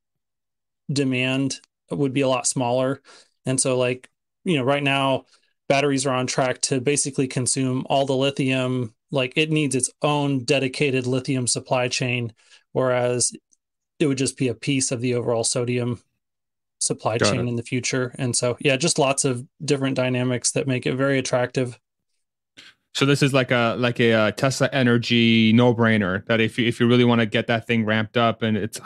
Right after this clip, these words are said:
Speaker 2: you know, I'm guessing it's good for high cycles too, 'cause, you know, obviously the power pack and the mega pack would have, be, be high cycle type of products,
Speaker 1: Mm-hmm.
Speaker 2: right? So it would do really well there.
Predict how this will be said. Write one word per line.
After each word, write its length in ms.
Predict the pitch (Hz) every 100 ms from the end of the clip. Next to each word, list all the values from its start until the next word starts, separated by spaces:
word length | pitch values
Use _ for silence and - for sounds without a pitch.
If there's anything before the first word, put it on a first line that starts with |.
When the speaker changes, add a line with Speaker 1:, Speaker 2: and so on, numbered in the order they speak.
| -
Speaker 2:
you 100 | 131
know, 120 | 113
I'm 180 | 123 127
guessing 260 | 127 -
it's 140 | 127 -
good 160 | 123
for 120 | - 113
high 160 | 117
cycles 520 | 117 120 117 127 123
too, 260 | - 123 123
'cause, 260 | 120 113 101
you 80 | 110
know, 120 | 101
obviously 300 | 101 98 110
the 60 | 98
power 260 | 110 104
pack 320 | 98 104 101
and 100 | 101 98
the 40 |
mega 220 | 101 98
pack 260 | - 98 -
would 80 | 98
have, 180 | 92 95
be, 80 | 98
be 120 | 95
high 200 | 101 101
cycle 580 | - 98 95 104 98 - _ _ _
type 220 | 110 101
of 100 | 98
products, 440 | - 110 107 98 92
Speaker 1:
Mm-hmm. 80 |
Speaker 2:
right? 240 | 104 104 - _ _ _
So 140 | - 113
it 20 |
would 120 | 104
do 100 | 110
really 180 | 107 107
well 240 | 107 107
there. 480 | 107 107 104 104 104